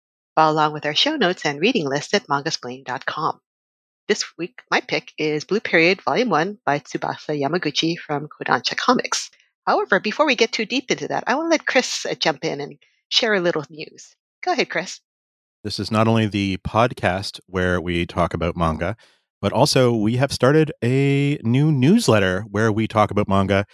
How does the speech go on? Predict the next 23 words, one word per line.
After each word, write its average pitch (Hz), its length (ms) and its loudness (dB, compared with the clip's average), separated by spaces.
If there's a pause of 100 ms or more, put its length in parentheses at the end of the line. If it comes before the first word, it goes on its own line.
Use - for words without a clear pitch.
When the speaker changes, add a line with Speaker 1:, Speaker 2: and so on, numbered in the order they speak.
(420)
Speaker 2:
and 110 100 2
also 104 320 0
publish 92 460 -2
manga. 277 300 0 (640)
Who 320 160 0
knew? 294 360 4 (280)
Speaker 1:
<gasps> 359 500 2 (680)
Gasp! - 420 0 (340)
<laughs> 480 60 2 (880)
Speaker 2:
It's - 160 -10
true. 135 380 4
Deb 123 160 2
and 131 100 0
I 123 180 2 (100)
and 95 340 -2
Andrew 107 520 0 (460)
are 101 220 2
starting 107 380 2
a 90 40 -6
brand 107 220 0
new 117 80 0
publishing 101 380 -2
endeavor 92 380 -2